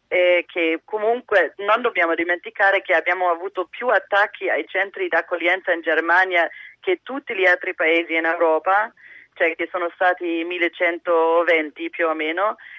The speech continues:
e anche lesioni personali ai rifugiati che sono più di trecento in duemilaquindici. Allora, cioè,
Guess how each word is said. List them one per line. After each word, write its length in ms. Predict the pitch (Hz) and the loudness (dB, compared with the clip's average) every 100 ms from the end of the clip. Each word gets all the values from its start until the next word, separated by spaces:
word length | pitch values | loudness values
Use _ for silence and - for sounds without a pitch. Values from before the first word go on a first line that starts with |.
| - | -14
e 120 | - 180 | 0 2
anche 280 | 208 - | 4 2
lesioni 420 | 202 180 - 185 185 | -2 -4 -6 -8 -4
personali 640 | 170 165 175 180 175 170 | -4 -4 -2 2 4 4
ai 120 | 156 156 | 2 0
rifugiati 600 | 165 170 165 160 156 151 | -2 -8 0 2 0 -4
che 160 | - 151 | -18 -10
sono 200 | 175 160 | -8 -8
più 180 | - | -8
di 140 | 196 175 | -8 -8
trecento 600 | 170 160 - 156 160 170 | -6 -6 0 0 2 -2
in 140 | 151 | -4
duemilaquindici. 1040 | 151 160 151 151 - 147 143 139 - 110 - - - - - - | -4 -4 -2 -4 -6 -12 -14 -18 -18 -20 -20 -20 -20 -20 -18 -4
Allora, 480 | 185 220 220 175 - - _ | 0 4 6 6 2 -4 _
cioè, 260 | - 180 | 0 2